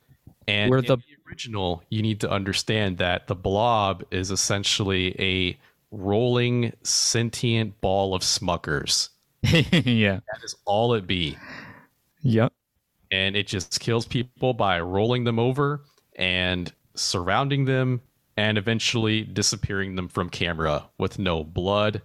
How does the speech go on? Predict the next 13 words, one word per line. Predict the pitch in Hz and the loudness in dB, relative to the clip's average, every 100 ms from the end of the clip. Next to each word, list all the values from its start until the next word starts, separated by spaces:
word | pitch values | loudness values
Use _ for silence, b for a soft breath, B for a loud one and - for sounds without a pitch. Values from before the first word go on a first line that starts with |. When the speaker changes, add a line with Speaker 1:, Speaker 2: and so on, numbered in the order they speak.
| - | -6
Speaker 1:
no | 82 78 | -6 -6
guts, | 87 95 95 - - | -2 -2 0 -4 -4
no | - 92 | -2 -2
gore. | 85 80 73 - _ _ _ _ _ _ _ B B B B B B B _ _ - | -2 -4 -4 -6 _ _ _ _ _ _ _ B B B B B B B _ _ -4
In | 107 95 | -4 0
this | 143 - | 0 0
film, | - 196 214 226 - | 0 2 2 -2 -2
the | 143 | -2
blob | 135 131 147 185 | 0 0 2 2
is | 175 143 | 0 0
more | 147 165 | 0 2
like | 160 156 | 2 2
a | 151 139 131 | 2 4 2